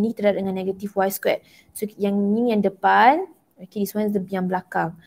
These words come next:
One is positive, another one is negative. So kita boleh cancelkan dia. Dia ibarat dua tolak dengan dua ataupun lima tolak dengan lima. So cancel, tinggal yang ini, yang tengah ni je. Okay, so E equals to one over two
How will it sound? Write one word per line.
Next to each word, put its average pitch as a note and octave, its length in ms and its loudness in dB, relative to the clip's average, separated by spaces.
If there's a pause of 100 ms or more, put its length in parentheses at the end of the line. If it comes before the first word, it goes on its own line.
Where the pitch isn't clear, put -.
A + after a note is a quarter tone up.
(320)
One A3+ 160 2
is B3 80 0
positive, B3 560 2
another G#3 240 2
one A3+ 160 2
is G#3+ 80 -4
negative. G3 480 -2
So G3 80 -10
kita - 160 -4
boleh G#3 160 0
cancelkan G3+ 480 -4
dia. F#3+ 160 0
Dia F#3+ 160 0
ibarat G3 320 2
dua G3 260 2
tolak G3+ 240 0
dengan F#3+ 160 -4
dua G3 300 2
ataupun G#3 260 -2
lima G#3 380 0
tolak G3+ 240 2
dengan G3 180 0
lima. G3 300 0 (480)
So - 160 -8
cancel, G#3+ 340 4
tinggal A3 380 4
yang A3 160 -2
ini, G3+ 320 0
yang F#3+ 80 -4
tengah G3+ 240 -2
ni G3+ 160 2
je. F3+ 180 -6 (720)
Okay, C4+ 240 0
so C4 160 -2
E A3+ 240 -2
equals G#3 320 -6
to B3+ 80 0
one G3+ 240 0
over F#3+ 160 -2
two G3 160 -6